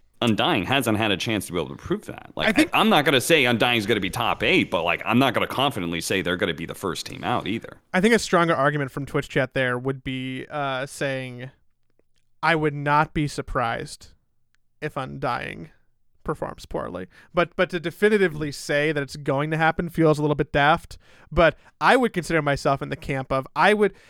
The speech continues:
Speaker 2: if, if Undying is one of the, the, makes it to the top half of T I, I will probably be, I will be surprised.
Speaker 1: Mm. Yeah, I think, um, I think that's somewhat fair. But at the same time, they're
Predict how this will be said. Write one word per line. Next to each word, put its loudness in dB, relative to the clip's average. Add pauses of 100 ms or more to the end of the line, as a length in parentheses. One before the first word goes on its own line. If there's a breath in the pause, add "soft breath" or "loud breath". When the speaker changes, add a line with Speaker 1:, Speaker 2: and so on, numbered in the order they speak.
(200 loud breath)
Speaker 2:
if, 0
if 0
Undying 2 (480)
is 0
one 0
of -2
the, 2
the, -4 (100)
makes -4
it -8
to -14
the -8
top 0
half -4
of -8
T -2
I, 0
I 0
will -4 (640)
probably 2
be, -4
I 2
will 0
be -4
surprised. -12 (920)
Speaker 1:
Mm. -6 (720 loud breath)
Yeah, 4
I 2
think, 2
um, 4
I 0
think 2
that's 2
somewhat 2
fair. -4 (200)
But 4
at 4
the 4
same 2
time, -2
they're 0